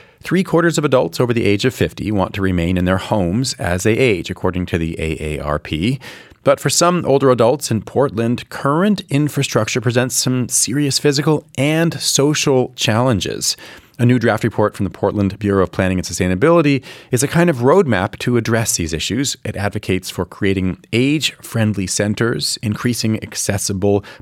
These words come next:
public spaces, and providing more support for people who want to age in place. Alan Delatorre is an adjunct professor in the College of Urban and Public Affairs at Portland State University and the former Age Friendly City Program Manager for the City of Portland, and he joins us now. Welcome to the show.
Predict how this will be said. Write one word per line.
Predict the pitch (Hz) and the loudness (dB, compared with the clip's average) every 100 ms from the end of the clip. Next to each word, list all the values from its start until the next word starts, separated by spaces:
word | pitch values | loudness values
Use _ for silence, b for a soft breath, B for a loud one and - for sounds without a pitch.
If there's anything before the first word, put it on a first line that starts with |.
| - | -6
public | 92 78 | -4 -4
spaces, | - - 151 135 135 | -4 0 2 2 0
and | 117 | -2
providing | - 107 110 | 0 0 2
more | 110 117 | 2 2
support | - 143 - 139 | 0 -2 0 0
for | - | -2
people | - 123 127 | -4 0 0
who | - | -2
want | 131 120 127 - | -4 0 -2 -2
to | - - | -6 -2
age | 107 95 95 - - | 2 2 0 -4 -4
in | 101 95 | -2 -2
place. | 95 - 104 - - - - B B B B | -4 -2 -2 -2 -4 -6 -6 B B B B
Alan | 123 120 131 | -4 0 2
Delatorre | 117 117 143 151 135 | 2 4 4 6 4
is | 113 113 110 - | 4 4 4 0
an | 107 | -4
adjunct | 87 110 131 123 | -2 -2 -2 -2
professor | 120 110 127 | 0 0 0
in | 139 | -2
the | |
College | 110 98 95 | -2 -2 -2
of | 90 | -4
Urban | - 95 92 92 - | -4 -2 0 -2 -6
and | 90 | -8
Public | - 82 - | -6 -6 -6
Affairs | - 127 127 104 | -2 2 2 0
at | |
Portland | - 95 104 | -2 -2 0
State | 90 | -2
University | 95 95 110 139 156 B B B | 0 0 0 0 -2 B B B
and | 110 | -4
the | 98 | -2
former | 131 117 110 - | 0 2 0 0
Age | 127 135 - | 0 0 -2
Friendly | - 117 110 | 0 0 0
City | 123 110 | 0 -2
Program | - 151 135 | 0 2 2
Manager | 117 117 135 135 - | 2 2 0 0 -4
for | - 117 110 | -8 0 0
the | 117 | 0
City | 107 101 90 | -2 -2 -2
of | - | -4
Portland, | - - - 120 | -10 -10 -4 -4
and | 117 | -2
he | 113 | -2
joins | 110 101 113 | -2 0 0
us | 123 120 | -2 -4
now. | 170 | -4
Welcome | 123 101 - | 0 -2 0
to | 139 | 0
the | 143 | 0
show. | - 160 143 | 0 0 0